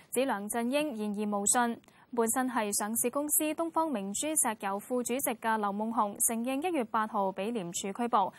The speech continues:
但係強調佢批評梁振英係因為不滿佢施政，同被捕事件無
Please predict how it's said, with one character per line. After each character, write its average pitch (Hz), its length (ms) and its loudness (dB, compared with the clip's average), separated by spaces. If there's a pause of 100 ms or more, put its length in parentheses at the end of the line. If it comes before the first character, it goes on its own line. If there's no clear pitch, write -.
(180)
但 220 160 2
係 220 80 0
強 202 240 -2
調 220 320 2
佢 226 240 0
批 285 300 -4
評 190 160 -4
梁 196 180 0
振 254 240 0
英 320 160 2
係 269 180 0
因 349 80 2
為 320 140 4
不 311 160 -2
滿 208 240 -2
佢 202 240 -2
施 269 140 2
政， 214 200 2 (220)
同 220 240 2
被 247 160 2
捕 233 180 0
事 226 240 2
件 208 160 -4
無 247 120 0